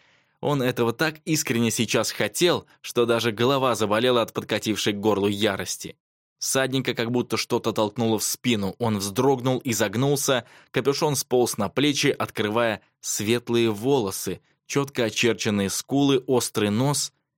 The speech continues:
прищуренные злые глаза. Антон, осененный страшной догадкой, открыл рот, но ничего сделать не успел.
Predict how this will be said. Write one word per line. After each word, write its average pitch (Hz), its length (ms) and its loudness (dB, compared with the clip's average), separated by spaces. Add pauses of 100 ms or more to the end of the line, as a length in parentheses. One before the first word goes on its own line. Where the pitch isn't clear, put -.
(120)
прищуренные 110 840 0
злые 98 380 2
глаза. 98 720 0 (640)
Антон, 107 580 -2 (320)
осененный 117 540 0
страшной 113 500 -2
догадкой, 120 560 0
открыл 117 560 0
рот, 151 320 0 (420)
но 110 180 -2
ничего 107 440 0
сделать 104 540 -2 (320)
не 104 160 -2
успел. 95 600 -6